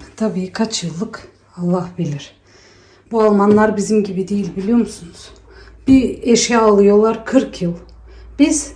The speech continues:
aman modası geçmiş, aman oymuş, buymuş, o eskidi, bu eskidi. Öyle alıyorlar ki.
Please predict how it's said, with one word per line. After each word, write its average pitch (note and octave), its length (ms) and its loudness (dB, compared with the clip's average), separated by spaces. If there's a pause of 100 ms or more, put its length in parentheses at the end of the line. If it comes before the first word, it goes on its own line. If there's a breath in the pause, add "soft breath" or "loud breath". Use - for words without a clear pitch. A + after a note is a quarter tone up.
aman B3 420 0
modası A#3+ 440 0
geçmiş, A3 440 -2
aman A#3 280 -2
oymuş, A3+ 480 -2
buymuş, B3 380 -2
o A#3 140 2
eskidi, G#3+ 480 -2
bu A3 100 4
eskidi. G3+ 380 0 (360 loud breath)
Öyle A3+ 260 6
alıyorlar C4 720 2
ki. D#3 220 -8